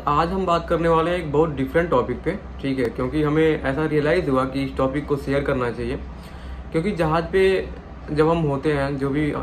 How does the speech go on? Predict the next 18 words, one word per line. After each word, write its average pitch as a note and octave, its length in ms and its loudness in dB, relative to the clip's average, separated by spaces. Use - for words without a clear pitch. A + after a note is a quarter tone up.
यहाँ C3 400 0
पे C#3 120 -4
provision C3+ 460 2
आता A#2+ 240 0
है, D3 80 2
वो D#3 100 2
frozen C3 400 0
होता A#2+ 240 -4
है, D3+ 100 -2
ये D#3+ 60 -4
सारी C3 300 -2
बातें C#3+ 580 -4
सबको C#3+ 260 2
पता B2 220 0
होती A2 300 -4
हैं, - 160 -12
ठीक B2+ 180 -4
है। A2 140 -6